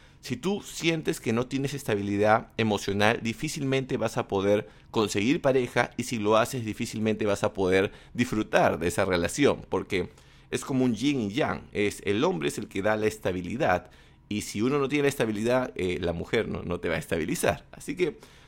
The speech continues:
recuperar nuestro valor como hombres, tener cuidado con el sistema y, eh, ayudar a, al tema de la difusión de las noticias.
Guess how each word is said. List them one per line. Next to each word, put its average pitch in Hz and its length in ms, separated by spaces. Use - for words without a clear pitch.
recuperar 208 460
nuestro 202 240
valor 139 280
como 117 280
hombres, 165 300
tener 117 240
cuidado 127 400
con 117 140
el 95 80
sistema 143 540
y, 156 280
eh, 101 240
ayudar 113 600
a, 113 180
al 98 300
tema 123 300
de 117 80
la 101 100
difusión 107 640
de 107 100
las 104 180
noticias. - 680